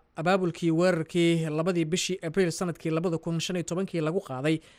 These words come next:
jaamacadda Gaarisa ee ay ku dhinteen boqol siddeed iyo afartanka qof oo arday u badnaa. Waxaa kaloo ay kooxdu sheegtay in isna la dilay Macalin Daa'uud oo loo yaqiinay Yuusuf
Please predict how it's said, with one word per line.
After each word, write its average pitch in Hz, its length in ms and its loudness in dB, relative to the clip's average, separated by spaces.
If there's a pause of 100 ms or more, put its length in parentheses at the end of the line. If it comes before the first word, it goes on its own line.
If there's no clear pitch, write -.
(100)
jaamacadda 135 420 -2
Gaarisa 165 480 2
ee 165 100 -4
ay 160 120 -2
ku 202 160 -2
dhinteen 160 540 -2
boqol 170 400 0
siddeed 165 320 0
iyo 165 140 0
afartanka 143 460 -4
qof 151 360 -2
oo 160 120 -2
arday 165 260 0
u 180 80 2
badnaa. 147 320 0 (360)
Waxaa 120 160 -4
kaloo 170 220 4
ay 156 120 0
kooxdu 190 300 0
sheegtay 170 580 0
in 190 140 -2
isna 208 200 -2
la 175 120 4
dilay 147 300 2
Macalin 165 360 0
Daa'uud 170 380 0
oo 180 100 -2
loo 170 140 4
yaqiinay 170 680 2
Yuusuf 185 340 0